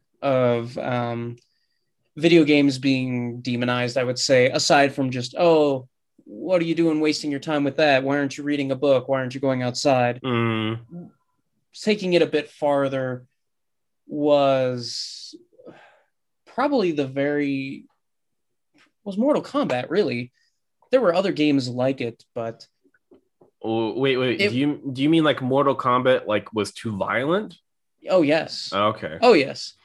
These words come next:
Speaker 1: So, so one thing you have to understand, uh, about the early nineties and, and late eighties, just arcade culture in general,
Speaker 2: Mm.
Speaker 1: <clears throat> is, mm,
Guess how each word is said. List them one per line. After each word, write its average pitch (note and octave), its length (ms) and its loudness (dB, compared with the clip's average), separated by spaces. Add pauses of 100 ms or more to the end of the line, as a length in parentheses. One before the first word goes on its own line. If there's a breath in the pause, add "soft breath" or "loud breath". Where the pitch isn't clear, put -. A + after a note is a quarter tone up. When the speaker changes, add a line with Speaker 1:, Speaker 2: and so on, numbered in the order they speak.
(140)
Speaker 1:
So, G3+ 340 2 (180)
so - 160 4
one C#4 160 10
thing B3 140 6
you G#3 80 6
have G3 100 0
to F3+ 100 -4
understand, C#3 800 0 (320)
uh, C3 420 0
about C3 360 -2
the D3 160 -6
early D3+ 320 2
nineties D3+ 800 0
and, B2 180 -8 (280)
and B2 260 -6
late C3 160 -4
eighties, B2 320 -6
just E3+ 160 -6
arcade E3 420 0
culture D3 360 -2
in B2 140 -2
general, C3+ 440 -2 (240)
Speaker 2:
Mm. A#2 760 -2 (360)
Speaker 1:
<clears throat> - 340 -20
is, C3+ 580 -6 (1600)
mm, - 140 -12